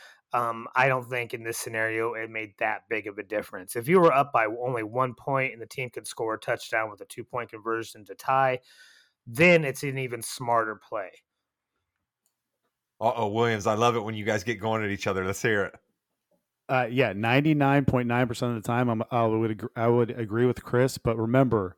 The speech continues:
Speaker 3: dating back to last year when the Cleveland Browns blew a thirteen point lead with less than two minutes to go versus the Jets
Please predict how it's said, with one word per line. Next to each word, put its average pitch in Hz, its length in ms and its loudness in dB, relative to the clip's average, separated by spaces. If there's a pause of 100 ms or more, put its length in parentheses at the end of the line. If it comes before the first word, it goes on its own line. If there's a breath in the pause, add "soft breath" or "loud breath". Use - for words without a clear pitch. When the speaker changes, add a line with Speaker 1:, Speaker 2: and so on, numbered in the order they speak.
(300)
Speaker 3:
dating 120 300 2
back 123 380 2
to 101 160 -8
last 117 460 -2
year 104 320 0 (140)
when 110 120 -4
the 104 80 -6
Cleveland 131 640 0
Browns 113 840 -2 (220)
blew 113 600 2 (340)
a 127 180 -2
thirteen 170 1300 4 (120)
point 151 500 6
lead 127 580 -2 (440)
with 120 220 0
less 127 300 2
than 113 180 -4
two 131 220 2
minutes 131 240 2
to 131 100 -4
go 117 340 4
versus 135 460 2
the 101 140 -10
Jets 98 560 -6